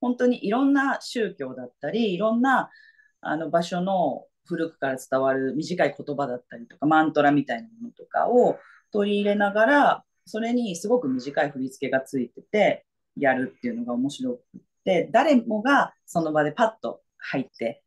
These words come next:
できるっていう難しくない感じがあって、で、しかもいろんな言葉があるし、なんか本当に今、さっきカイ君が言ったみたいに、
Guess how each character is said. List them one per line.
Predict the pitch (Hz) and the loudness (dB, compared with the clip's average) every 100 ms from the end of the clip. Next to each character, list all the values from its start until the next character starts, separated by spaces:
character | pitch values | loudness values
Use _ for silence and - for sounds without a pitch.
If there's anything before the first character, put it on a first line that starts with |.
| _ | _
で | 139 147 | -8 -6
き | 160 | -4
る | 135 - | -6 -6
っ | - | -6
て | |
い | 120 | -4
う | 113 131 147 117 _ _ - | -2 2 2 0 _ _ -6
難 | 160 151 170 | -6 -2 -2
し | 175 - - 175 | -2 -4 -4 -4
く | 143 | 0
な | 139 139 | 0 0
い | 120 | 0
感 | 123 120 | -6 -6
じ | 120 120 117 117 | -6 -6 -4 -6
が | 120 120 - | -6 -8 -8
あ | - | -10
っ | 127 _ - | -10 _ -2
て、 | 247 190 - _ - - | 2 2 0 _ -20 -8
で、 | 120 | -6
し | - | 0
か | |
も | 214 | 0
い | 151 | 2
ろ | 143 | 2
ん | |
な | 143 | 2
言 | 139 - 127 | 0 -4 -2
葉 | 131 | -2
が | 123 | -4
あ | 120 | -6
る | 120 | -8
し、 | - - 277 190 - _ - - _ _ | -8 0 2 2 0 _ -20 -20 _ _
な | 233 | -2
ん | 233 | -2
か | 180 | 2
本 | 202 | 0
当 | 202 | 2
に | 202 | 0
今、 | 202 147 - | 2 0 0
さ | 165 | -6
っ | - | -4
き | |
カ | 165 | -2
イ | 139 | -2
君 | 131 | -2
が | 120 | -6
言 | |
っ | |
た | 135 | -4
み | 135 | -6
た | 127 120 | -4 -6
い | 117 | -6
に、 | 113 | -10